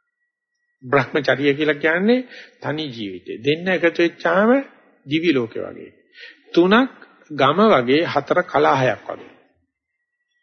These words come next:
එකා තනියා, තනියලියා, කඟ වෙනගේ තනියඟ වගේ. දෙක හරක් කඟක් වගේ, අන් දෙකක් තියෙනවා. තුන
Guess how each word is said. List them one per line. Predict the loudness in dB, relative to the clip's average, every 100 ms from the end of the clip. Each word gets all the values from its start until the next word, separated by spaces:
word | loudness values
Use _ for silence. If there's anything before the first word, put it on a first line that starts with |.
| _ _ _ _ _ _ _ _ _ -6
එකා | -6 -2 0 2
තනියා, | 2 -2 -2 -4 -4 -4
තනියලියා, | -2 0 0 0 -2 -2 -4 -12 _ _ _ _ _
කඟ | -6 0 2
වෙනගේ | 2 0 -2
තනියඟ | -2 -4 -4 -4
වගේ. | -4 -4 -6 -6 -10 _ _ -20 -20 _ -2
දෙක | 0 0 0 0 0 -10 _ _ _ _ _ -10
හරක් | -4 -2 -2
කඟක් | 0 2 2 0
වගේ, | -4 0 2
අන් | 0 0
දෙකක් | 0 0 -4
තියෙනවා. | -8 -8 -6 -10 -12 -18 _ _ _ _ _ _
තුන | 0 4